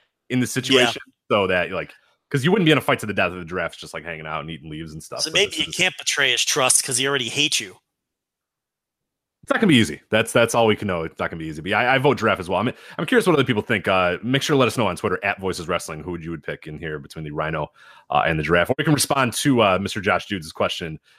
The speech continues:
Speaker 1: uh, at the Voice Wrestling Forums, voice wrestling dot com slash forums. All right, Joe, let's get to, uh, wrestling here.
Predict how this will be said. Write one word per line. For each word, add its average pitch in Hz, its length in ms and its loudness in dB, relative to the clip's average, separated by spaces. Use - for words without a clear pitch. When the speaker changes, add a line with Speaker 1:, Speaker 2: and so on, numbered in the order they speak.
Speaker 1:
uh, - 60 0
at 113 120 2
the 110 60 -4
Voice 92 220 -2
Wrestling 82 240 -8
Forums, 80 280 -8
voice 85 220 -6
wrestling 80 340 -8
dot 78 180 -4
com 78 240 -6
slash 85 600 -4
forums. 87 500 -6
All 110 100 0
right, 107 120 2
Joe, 123 160 4
let's 131 280 0
get - 280 0
to, 127 360 2
uh, 104 260 4
wrestling 117 320 0
here. 113 260 -2